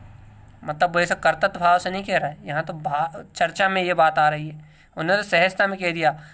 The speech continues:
"तत्वार्थ सार्धम तम दर्शनेत्वम।"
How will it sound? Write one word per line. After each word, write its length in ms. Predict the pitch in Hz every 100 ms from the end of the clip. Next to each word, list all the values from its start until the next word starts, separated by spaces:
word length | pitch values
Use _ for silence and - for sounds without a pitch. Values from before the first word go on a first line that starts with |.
| _ -
"तत्वार्थ 640 | 151 - 165 170 175 175
सार्धम 580 | - 165 170 202 220 170
तम 180 | 160 160
दर्शनेत्वम।" 640 | 160 170 208 226 226 -